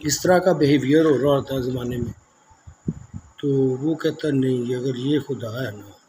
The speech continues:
ऐसा, तो मैं इसको नहीं मानता", क्योंकि उसके अंदर अभी वो ताज़ा होता है, वो, वो जो उसका soul होता है अभी ताज़ा होता है, अभी वो और ज़्यादा mean कि डीपली वो डार्कनेस में नहीं गया वो।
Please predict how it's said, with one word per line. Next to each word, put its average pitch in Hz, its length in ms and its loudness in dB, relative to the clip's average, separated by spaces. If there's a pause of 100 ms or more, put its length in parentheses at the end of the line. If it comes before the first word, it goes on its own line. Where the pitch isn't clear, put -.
(560)
ऐसा, 120 420 -4
तो 127 200 -10
मैं 127 240 0
इसको 113 240 -8
नहीं 120 120 -4
मानता", 110 360 -8
क्योंकि 139 280 -4
उसके - 420 -2
अंदर 151 280 4
अभी 151 200 0
वो 160 120 0
ताज़ा 147 340 2
होता - 260 -2
है, - 60 -12
वो, - 80 -20 (1200)
वो 120 60 -10
जो 117 260 -4 (220)
उसका - 220 -4
soul 151 340 4
होता 147 180 2
है 156 60 4
अभी 160 100 0
ताज़ा 123 320 -4
होता 113 260 -10
है, - 40 -12
अभी 117 300 -10
वो 127 260 -2 (720)
और 143 220 4
ज़्यादा 131 580 0 (1400)
mean 123 200 -2
कि 120 260 -6 (1600)
डीपली 170 800 4
वो 151 440 6
डार्कनेस 147 640 2
में 147 80 4
नहीं 135 200 4
गया 113 220 -4
वो। 101 240 -16